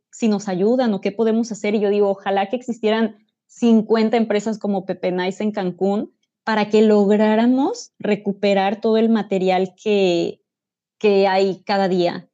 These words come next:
Cada persona genera un kilo de residuo por día.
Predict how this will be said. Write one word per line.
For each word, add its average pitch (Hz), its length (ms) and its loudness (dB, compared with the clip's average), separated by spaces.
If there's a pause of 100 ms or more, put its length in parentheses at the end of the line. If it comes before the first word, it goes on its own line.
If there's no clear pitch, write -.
(480)
Cada 233 320 0
persona 220 640 0
genera 214 340 0
un 214 80 0
kilo 214 240 0
de 208 100 0
residuo 202 600 -4
por 175 180 -6
día. 170 320 -4